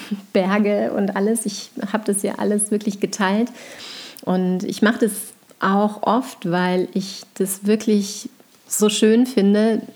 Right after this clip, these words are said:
Das ist für mich ja auch eine Art Tagebuch und ich schaue wirklich immer mal wieder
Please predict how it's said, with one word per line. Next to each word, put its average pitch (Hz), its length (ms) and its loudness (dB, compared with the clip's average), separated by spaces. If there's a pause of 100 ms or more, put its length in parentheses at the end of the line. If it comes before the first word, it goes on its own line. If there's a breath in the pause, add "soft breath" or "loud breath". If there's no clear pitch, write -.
(140)
Das 190 140 -2
ist - 180 0
für 214 80 6
mich 254 280 6
ja - 140 2
auch 196 100 4
eine 202 160 2
Art 180 220 0
Tagebuch 175 600 2
und 175 120 -2
ich 175 220 -6
schaue 185 220 2
wirklich 208 300 2
immer 202 160 4
mal 180 200 2
wieder 196 300 2